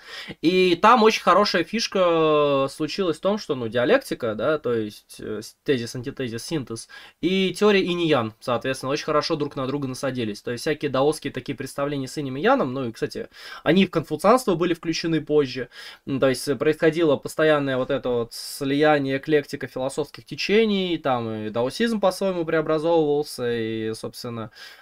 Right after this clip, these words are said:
э, жуизм, то есть конфуцианство, преобразовывалось по-своему. И в итоге все начало пересекаться еще и с марксизмом, э, который очень неплохо лег на всю вот эту вот структуру.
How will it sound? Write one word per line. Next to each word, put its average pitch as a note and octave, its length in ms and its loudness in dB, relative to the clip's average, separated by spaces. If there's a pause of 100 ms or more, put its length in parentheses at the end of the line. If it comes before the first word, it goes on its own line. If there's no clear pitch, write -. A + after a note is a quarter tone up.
э, B2 100 2
жуизм, G3+ 540 2
то E3 120 4
есть D3 140 2
конфуцианство, C3+ 960 -2
преобразовывалось C3 760 0
по-своему. B2 600 -6 (500)
И F#3+ 220 6
в F3 120 2
итоге A3 340 6
все G#3+ 520 8
начало E3+ 460 2
пересекаться D#3+ 680 0
еще C#3 340 -2
и D#3 80 0
с - 80 -14
марксизмом, G#3 840 0
э, E3 280 2
который G#3+ 440 4
очень A#3 280 6
неплохо A3 440 6
лег E3 260 4
на C3+ 140 -4
всю - 180 -4
вот C3+ 160 -6
эту C3+ 180 -4
вот C3 120 -6
структуру. G3 720 0